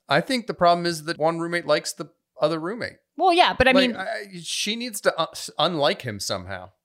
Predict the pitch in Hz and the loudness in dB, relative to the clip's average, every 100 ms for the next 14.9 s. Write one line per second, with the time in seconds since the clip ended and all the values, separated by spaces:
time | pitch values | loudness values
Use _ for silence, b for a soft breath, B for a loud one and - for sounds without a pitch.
0 | _ 339 320 294 339 339 311 294 285 247 | _ 6 6 6 6 6 6 6 6 6
1 | - 359 440 185 - - - 254 247 277 | 6 4 4 2 -2 -6 -6 2 6 6
2 | 285 320 262 262 - 139 262 262 254 190 | 6 4 4 4 2 4 6 4 4 4
3 | 147 - 226 220 156 - 104 98 95 92 | 2 4 4 4 0 -2 -6 -4 0 4
4 | 226 - 202 196 190 202 190 175 170 247 | 4 2 2 2 2 2 2 2 0 0
5 | 254 196 175 170 175 - b b 196 240 | 2 4 2 -2 -4 -10 b b 0 2
6 | - 262 262 139 - 139 139 131 123 135 | 4 4 4 4 2 0 -2 -4 -2 2
7 | 123 262 370 277 403 269 302 330 233 202 | 4 6 6 6 4 4 2 2 2 2
8 | 233 254 247 269 - - 294 349 294 240 | 4 4 2 -6 -6 0 4 6 6 2
9 | 214 254 226 240 240 - 277 302 294 - | 0 0 0 0 -2 2 4 4 -2 -4
10 | - 233 254 269 349 247 214 202 247 330 | -8 -2 0 2 4 2 2 2 4 4
11 | 339 - 240 254 247 - - - 254 247 | 2 0 4 4 4 -2 -6 -4 -2 -2
12 | - 226 - 254 285 - 247 240 233 208 | -6 -12 -4 0 0 0 2 4 2 0
13 | B B B B B B B B B B | B B B B B B B B B B
14 | - 247 226 185 233 277 262 254 | -6 -4 -4 0 4 4 4 4